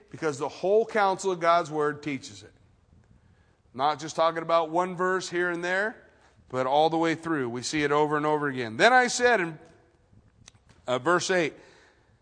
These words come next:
"Then I said, 'Here am I, send me.'" Man, I love that. Listen, when Moses was called, you remember what he said? "Uh, God, I stutter. I don't think that I should be the guy."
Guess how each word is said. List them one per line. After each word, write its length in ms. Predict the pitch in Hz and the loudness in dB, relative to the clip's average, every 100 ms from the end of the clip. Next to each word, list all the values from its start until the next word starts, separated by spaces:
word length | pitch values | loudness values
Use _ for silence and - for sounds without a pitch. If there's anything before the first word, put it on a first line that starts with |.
| _ | _
"Then 260 | 147 214 240 | 2 4 6
I 240 | 214 233 | 6 6
said, 440 | 240 - 160 147 139 | 4 0 2 2 0
'Here 320 | 113 180 214 | 2 4 4
am 120 | 190 | 4
I, 400 | 151 143 139 135 - _ _ _ | 4 4 2 -2 -12 _ _ _
send 460 | - - 151 147 147 | -12 -4 -2 -2 -4
me.'" 240 | 139 110 90 | -8 -10 -8
Man, 200 | 151 180 | 0 0
I 160 | 185 190 | 0 0
love 520 | 190 185 220 262 254 | 0 -2 -2 0 0
that. 260 | 208 160 123 | 0 -2 0
Listen, 400 | 262 339 381 160 - - - | -2 0 0 0 -6 -20 -6
when 200 | 202 220 | 0 4
Moses 440 | 226 311 302 269 | 6 6 4 -6
was 120 | 233 - | -6 2
called, 320 | 240 214 175 | 4 6 4
you 60 | |
remember 240 | 196 240 247 | 0 0 2
what 120 | 233 | 2
he 100 | 247 | 2
said? 320 | - 262 269 262 - _ _ _ _ _ _ _ _ - | 2 2 2 -2 -16 _ _ _ _ _ _ _ _ -2
"Uh, 160 | 202 | -2
God, 300 | 208 240 240 | 2 4 4
I 140 | 233 220 | 4 0
stutter. 600 | - - 247 247 247 240 - - - _ _ _ _ _ _ | -4 0 2 6 4 4 -4 -20 -20 _ _ _ _ _ _
I 160 | 175 214 | 2 4
don't 420 | 220 220 220 220 | 6 4 2 -2
think 320 | 202 196 175 | -2 -2 -2
that 200 | 180 175 | 0 4
I 180 | 170 165 | 6 4
should 180 | 165 151 | 2 -6
be 80 | 151 | -6
the 80 | |
guy." 240 | 131 127 | -2 -2